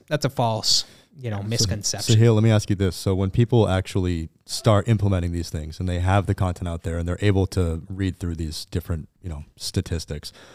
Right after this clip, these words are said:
Speaker 2: um, what's kinda like a telltale sign or, like, a green light in your mind that, like, this type of content is working for a client and we should continue to do it, if not do it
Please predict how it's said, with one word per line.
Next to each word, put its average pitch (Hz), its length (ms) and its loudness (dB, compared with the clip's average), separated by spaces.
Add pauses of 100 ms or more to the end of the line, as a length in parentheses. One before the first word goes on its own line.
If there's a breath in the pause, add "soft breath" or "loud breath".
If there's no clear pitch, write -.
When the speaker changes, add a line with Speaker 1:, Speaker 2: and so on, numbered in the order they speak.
(160 loud breath)
Speaker 2:
um, 87 280 0
what's 120 320 2
kinda 156 180 4
like 110 160 4
a 98 60 0
telltale 98 500 2
sign 90 280 0
or, 90 40 0
like, 85 160 -2
a 90 40 2
green 101 320 -2
light 90 160 -4
in 87 100 -8
your 90 140 -4
mind 82 300 -6
that, 87 180 -8
like, 85 220 -8
this 113 180 -2
type 123 220 4
of 101 100 -4
content 98 440 2
is 82 120 -2
working 87 260 -4
for 113 140 0
a 104 40 2
client 113 320 4
and 95 80 0
we 101 60 2
should - 180 -4
continue 95 360 -2
to 85 100 -6
do 92 220 -2
it, 104 120 -2
if 98 160 -6
not 85 280 -4
do 85 160 -4
it 85 100 -6